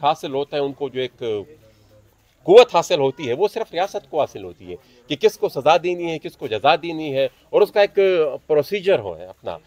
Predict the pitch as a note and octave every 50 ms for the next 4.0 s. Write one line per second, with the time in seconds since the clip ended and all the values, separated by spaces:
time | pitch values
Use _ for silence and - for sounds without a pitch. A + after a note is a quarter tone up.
0 | _ _ _ C3 C3 B2+ E3 F#3 G3 F#3 - E3+ D#3 D#3 C#3+ D3+ D#3 E3 E3+ D#3+
1 | - - C3 C#3+ D#3 D3 D#3 D3+ C#3 B2 A#2+ B2+ A#2 A#2+ C3+ D3 C#3+ - C#3+ C3
2 | B2 A#2+ A#2 A#2 G#2+ - - - C#3+ D3 D3 - - - - D3 - - D3+ C#3
3 | - C#3 A#2 A2+ - D#3 - - F3 C#3+ C#3+ C#3 C3 - C#3+ B2+ A2+ A2 G2+